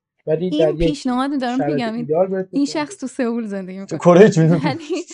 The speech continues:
Speaker 1: <laughs>
Speaker 2: آره، مثلاً منظورش اینه که حالا جمع، یه جمعی، می‌تونه مهمونی باشه، می‌تونه جمع دوستاتون باشه، می‌تونه هر جایی باشه که شما بتونید
Speaker 1: مهم.
Speaker 2: برید.
Speaker 3: یه کافه‌ای باشه که
Speaker 2: آره،
Speaker 3: اصلاً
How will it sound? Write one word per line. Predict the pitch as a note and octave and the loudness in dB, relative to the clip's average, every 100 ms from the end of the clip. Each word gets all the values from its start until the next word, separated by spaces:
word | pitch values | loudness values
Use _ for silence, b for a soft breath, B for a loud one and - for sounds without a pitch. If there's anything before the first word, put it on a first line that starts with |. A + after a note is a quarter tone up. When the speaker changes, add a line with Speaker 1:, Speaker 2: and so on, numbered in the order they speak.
| D#3 | -14
Speaker 1:
<laughs> | D3 C#3 D#3 B3 | -10 -6 -4 -2
Speaker 2:
آره، | D#4+ F4 B3 | -2 -2 -4
مثلاً | C4 D#4 | -4 -6
منظورش | D#4 C4+ B3 B3+ D4+ D#4 | -4 -4 -6 -6 -8 -8
اینه | D#4 | -10
که | D4+ | -10
حالا | C4+ C#4+ | -8 -8
جمع، | B3+ C#4+ B3+ F#3 F#3+ | -4 -4 -4 -6 -10
یه | A#3+ | -10
جمعی، | A#3 A#3+ A#3 A3+ F#3 F3 | -10 -8 -8 -8 -10 -12
می‌تونه | F#3+ A#3 A3+ | -12 -8 -6
مهمونی | A3+ G#3 G3 F#3+ A3 | -4 -4 -6 -8 -8
باشه، | A3+ G#3+ | -10 -10
می‌تونه | G3 G3 G#3 | -12 -12 -14
جمع | G3 G3 G3+ | -12 -12 -12
دوستاتون | G3 F#3 - F#3+ A3 G3+ | -14 -16 -16 -14 -12 -12
باشه، | G3 - F3+ | -12 -16 -16
می‌تونه | F#3+ - G#3 | -16 -14 -12
هر | A3 D4 D#4 | -8 -8 -8
جایی | C#4+ C#4+ | -8 -8
باشه | C4 B3+ B3 B3+ | -8 -10 -12 -14
که | B3+ | -14
شما | A#3+ G3 G#3 | -14 -14 -12
بتونید | A3 A#3 D3+ - - | -14 -14 -12 -12 -14
Speaker 1:
مهم. | B2+ | -14
Speaker 2:
برید. | G#3 A3 | -14 -8
Speaker 3:
یه | D3+ | -6
کافه‌ای | - D3 C#3+ E3 D#3+ D3+ | 2 4 4 4 4 4
باشه | D3 C#3+ C3+ | 2 0 -2
که | C3+ | -2
Speaker 2:
آره، | |
Speaker 3:
اصلاً | A#2+ C#3+ B2+ | -2 -4 -8